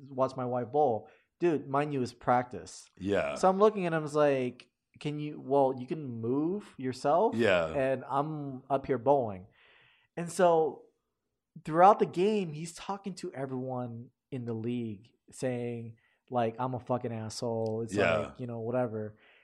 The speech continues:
Speaker 1: And so I'm, like, talking to the secretary. It's like, "Hey, should he even be by, you know, on the floor?"
Speaker 2: Yeah.
Speaker 1: And, and, you know, she, the secretary took my side and told him, it's like, "You cannot be on, by here.
Speaker 2: Yeah.
Speaker 1: You can be up,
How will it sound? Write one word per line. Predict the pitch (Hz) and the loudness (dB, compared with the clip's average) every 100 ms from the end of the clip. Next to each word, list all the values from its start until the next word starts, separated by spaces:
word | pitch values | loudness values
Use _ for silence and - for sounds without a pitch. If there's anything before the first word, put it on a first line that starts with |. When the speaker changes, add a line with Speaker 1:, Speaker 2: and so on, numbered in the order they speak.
| _ | _
Speaker 1:
And | 151 | -4
so | 208 | 2
I'm, | 202 | 2
like, | 220 220 | 2 2
talking | 220 220 | 0 -2
to | |
the | 180 | -2
secretary. | 214 254 185 156 | -4 -2 0 0
It's | 151 | 0
like, | 156 151 | -2 -2
"Hey, | 185 185 120 - _ _ _ _ - | 0 0 -2 -6 _ _ _ _ -18
should | - 196 | -2 0
he | 320 | 2
even | 370 330 | -2 -4
be | 214 180 160 147 | -4 -4 -6 -8
by, | 123 120 131 139 151 | 0 2 2 0 -2
you | 139 | -4
know, | 127 | -2
on | 120 | -6
the | 107 | -8
floor?" | 127 120 135 156 | -4 -2 -2 -2
Speaker 2:
Yeah. | 107 85 - - - | -4 -4 -8 -16 -2
Speaker 1:
And, | 151 151 147 143 143 139 131 127 151 - | 4 6 6 6 4 2 -2 -10 -16 -8
and, | 143 135 - _ 160 160 | -6 -6 -14 _ -18 -10
you | 151 | -4
know, | 135 135 | -2 -2
she, | - 170 - 131 - | -4 -12 -14 -14 -10
the | |
secretary | 147 180 180 185 | -4 -2 -2 -4
took | 143 | -4
my | 131 | -8
side | 113 196 185 113 113 | -6 -2 -2 -2 -6
and | 123 | -6
told | 139 143 | -2 -2
him, | |
it's | 120 | -4
like, | 117 104 | -10 -10
"You | 127 | -14
cannot | 131 139 135 123 117 | -10 -8 -6 -8 -8
be | 120 120 123 120 | -8 -8 -10 -10
on, | 117 113 123 131 123 | -12 -12 -18 -20 -14
by | - 123 | -6 -4
here. | 120 110 95 - 90 | -4 -6 -8 -14 -10
Speaker 2:
Yeah. | 87 | -8
Speaker 1:
You | 76 | -6
can | 160 | -6
be | 135 143 139 131 - _ _ - | -4 -2 -2 -2 -6 _ _ 2
up, | 143 143 | 2 2